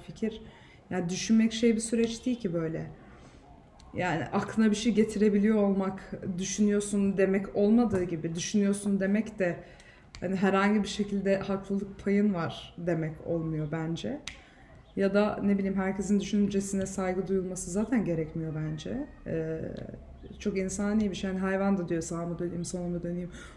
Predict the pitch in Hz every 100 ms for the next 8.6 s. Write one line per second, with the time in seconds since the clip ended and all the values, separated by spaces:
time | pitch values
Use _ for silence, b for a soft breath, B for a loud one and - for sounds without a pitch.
0 | - 196 185 196 208 202 196 196 190 196
1 | 190 202 190 190 185 185 180 185 180 175
2 | B B - - 113 107 104 196 185 180
3 | 175 165 175 170 175 170 175 185 175 190
4 | 196 185 190 196 208 202 214 - 202 202
5 | 185 190 180 185 - - - B B B
6 | B B - - 190 202 - 330 208 151
7 | 151 - - - - 190 190 196 202 196
8 | 208 202 190 190 185